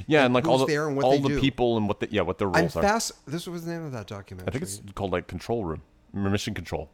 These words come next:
Speaker 1: It's called
Speaker 2: Mission
Speaker 1: Mission Control.
Speaker 2: Control.
Speaker 1: Yeah, it's on Netflix. You can
Speaker 2: I've
Speaker 1: check
Speaker 2: always
Speaker 1: that out.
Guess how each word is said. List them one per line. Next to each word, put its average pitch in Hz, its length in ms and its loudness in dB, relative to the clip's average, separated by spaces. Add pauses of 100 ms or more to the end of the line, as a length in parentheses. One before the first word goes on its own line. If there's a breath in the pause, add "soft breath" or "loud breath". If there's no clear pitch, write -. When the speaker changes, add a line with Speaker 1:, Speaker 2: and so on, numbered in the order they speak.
Speaker 1:
It's - 80 -14
called 110 140 2
Speaker 2:
Mission 110 180 0
Speaker 1:
Mission - 40 -6
Control. - 220 0
Speaker 2:
Control. 113 160 -6 (120)
Speaker 1:
Yeah, 90 180 2
it's - 120 -2
on 147 260 2
Netflix. 110 400 -4
You 107 40 -6
can 127 40 -2
Speaker 2:
I've 143 60 0
Speaker 1:
check 170 80 -2
Speaker 2:
always 269 160 -2
Speaker 1:
that - 20 -6
out. - 20 -6